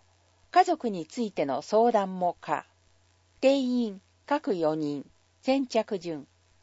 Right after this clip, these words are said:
申し込み、希望日の十日前まで。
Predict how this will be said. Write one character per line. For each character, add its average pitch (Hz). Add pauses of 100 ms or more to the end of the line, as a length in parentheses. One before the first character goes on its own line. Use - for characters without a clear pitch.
(600)
申 285
し -
込 254
み、 220 (400)
希 269
望 339
日 185
の 147 (180)
十 302
日 277
前 247
ま 139
で。 -